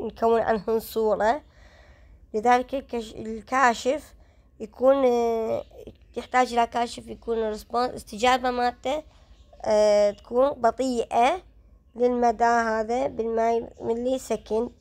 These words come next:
يكون بالملي سكند. لذلك الثرموغراف فايند، آه،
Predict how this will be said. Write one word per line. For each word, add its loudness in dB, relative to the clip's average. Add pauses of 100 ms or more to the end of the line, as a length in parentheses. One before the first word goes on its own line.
(640)
يكون -4
بالملي -4 (520)
سكند. 0 (1080)
لذلك 2
الثرموغراف -2
فايند، -2
آه، 0